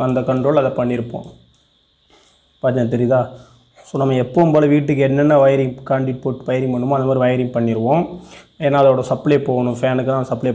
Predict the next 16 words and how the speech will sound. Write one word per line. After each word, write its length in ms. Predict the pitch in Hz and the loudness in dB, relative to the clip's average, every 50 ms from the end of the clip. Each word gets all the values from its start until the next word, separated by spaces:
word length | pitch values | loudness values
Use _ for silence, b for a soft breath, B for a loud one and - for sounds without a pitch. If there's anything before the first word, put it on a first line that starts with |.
| 117 | -2
போகணும். 300 | 117 117 120 147 170 185 262 B B B B B B - | -2 -2 0 0 -2 -2 -4 B B B B B B -4
Plus 220 | - 165 170 165 - 151 | 0 0 0 2 2 2
அதோட 300 | 143 139 135 131 131 123 120 123 135 147 | 4 4 4 2 2 2 2 2 4 2
on 140 | 160 170 175 175 | 4 4 4 2
off 100 | 175 175 180 - | 2 0 -2 -2
control 300 | 143 139 135 143 135 131 127 | -2 -2 0 0 0 0 0
மட்டும் 300 | 123 123 127 - 196 190 156 139 | -2 -4 0 2 2 4 4 4
wireless 420 | 131 143 160 160 165 165 165 - - - | 4 4 4 6 4 2 2 0 -6 -2
connect 240 | 147 135 131 123 - | 0 0 0 0 -2
பண்ணி 140 | 139 151 175 170 - | -2 -2 -2 -2 0
போடுற 180 | 147 135 123 123 120 120 | -2 -2 0 -2 -2 -2
மாதிரி 140 | 127 156 185 180 160 | -2 -2 0 0 -2
நம்ம 300 | 135 123 123 123 147 196 247 285 247 208 - - - - - _ _ - | -2 0 0 0 0 0 -2 -2 -4 -6 -8 -8 -16 -20 -20 _ _ -4
control 300 | 139 143 147 147 165 151 135 | -2 0 2 2 2 2 2
wiring 260 | 123 120 131 156 160 131 | 2 0 0 -2 -2 -2
பண்ணியிருப்போம். 440 | 120 117 117 113 - - - - | -2 -2 -2 -4 -6 -8 -12 -12